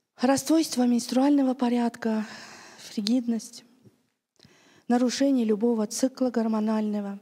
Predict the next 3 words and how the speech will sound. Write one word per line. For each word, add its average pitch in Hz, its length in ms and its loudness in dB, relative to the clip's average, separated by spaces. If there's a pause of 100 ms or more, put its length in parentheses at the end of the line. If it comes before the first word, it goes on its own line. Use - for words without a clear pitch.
отеки, 233 680 -2 (1600)
растяжение, 214 880 -2 (640)
аллергия, 208 800 -2